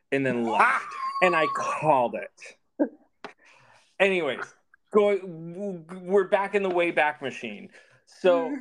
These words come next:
Speaker 2: <laughs>
Speaker 1: Twink Sean, San Francisco, living my best life in my skinny jeans. I was making friends. Uh, I met this guy off of, I think it was Adam for Adam. I think it was.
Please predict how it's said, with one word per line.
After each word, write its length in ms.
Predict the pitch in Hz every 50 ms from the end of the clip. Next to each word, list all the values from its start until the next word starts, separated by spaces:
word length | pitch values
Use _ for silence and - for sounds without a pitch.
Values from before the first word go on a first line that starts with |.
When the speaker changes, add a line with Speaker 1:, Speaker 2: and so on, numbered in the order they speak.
| - -
Speaker 2:
<laughs> 120 | - -
Speaker 1:
Twink 340 | - - 226 233 247 247 -
Sean, 420 | - - 196 175 170 165 160 165
San 260 | - - - 180 185
Francisco, 880 | 180 180 180 175 - 160 147 - - 160 147 143 139 135 131 127 127 - _ _ _ _ _ _ _ _ _ _ _ _ _
living 440 | - 151 170 185 196 208 208 220 214
my 140 | 202 196 180
best 260 | 180 165 160 - -
life 320 | 143 131 131 127 123 123
in 100 | 135 123
my 100 | 120 117
skinny 340 | 117 - - - 170 170 170
jeans. 540 | 151 139 135 127 120 120 117 113 117 120 - - -
I 220 | 120 123 123 123 123
was 220 | 120 120 123 120
making 360 | 131 139 139 143 - 170 151
friends. 640 | - - - 143 135 135 135 135 131 131 135 127 - - -
Uh, 280 | 123 117 113 113 110 - - -
I 320 | 131 139 147 160 175 190 196
met 400 | 180 165 156 156 151 147 139 _
this 120 | - 139 139 -
guy 300 | - 131 123 120 117 117
off 140 | 117 120 117 - - 110
of, 80 | - - - -
I 60 | -
think 260 | - - 185 - -
it 40 | 370
was 140 | 392 370 359
Adam 280 | 247 196 185 185 180
for 160 | - - 127
Adam. 340 | 113 101 104 98 90 - - _ _ _ _ -
I 60 | 113
think 300 | - - - 170 170 233
it 100 | 226 127
was. 400 | 120 117 110 - 69 - -